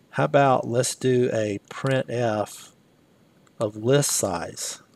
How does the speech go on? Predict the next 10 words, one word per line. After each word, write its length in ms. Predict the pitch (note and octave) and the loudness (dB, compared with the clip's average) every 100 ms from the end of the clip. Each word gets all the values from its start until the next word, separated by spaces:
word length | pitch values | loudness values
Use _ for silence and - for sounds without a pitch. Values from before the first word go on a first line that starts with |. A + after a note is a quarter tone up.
| _ _ _ _ _ _ _ _ _ _ _ _ _ - _ _ _ _ _ _ - | _ _ _ _ _ _ _ _ _ _ _ _ _ -20 _ _ _ _ _ _ -18
Of 200 | G2 F#2+ | -14 -6
list 220 | G#2+ A#2 | -2 -2
size. 600 | - F2+ - - - - - | -2 -4 -8 -16 -16 -16 -14
You 80 | - | -12
know, 100 | F#2+ | -4
what, 320 | A2 C#3+ - | 2 4 2
what 240 | A2 C#3 | 2 4
is 200 | B2+ A2+ | 4 2
list 220 | A2 A#2+ - | 2 2 2
size? 540 | E2+ - - - - | -2 -6 -12 -18 -20